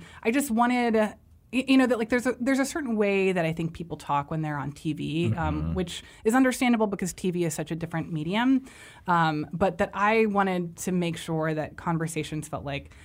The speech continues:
Speaker 1: how I would be talking to someone at a dinner party or at
Speaker 2: Mm-hmm.
Speaker 1: happy hour, you know, that this is just, like,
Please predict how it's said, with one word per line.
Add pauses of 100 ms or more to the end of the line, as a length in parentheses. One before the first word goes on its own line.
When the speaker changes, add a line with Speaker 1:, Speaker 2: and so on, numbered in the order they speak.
(140)
Speaker 1:
how
I
would
be
talking
to
someone
at
a
dinner
party
or
at
Speaker 2:
Mm-hmm.
Speaker 1:
happy
hour,
you
know,
that
this
is
just,
like,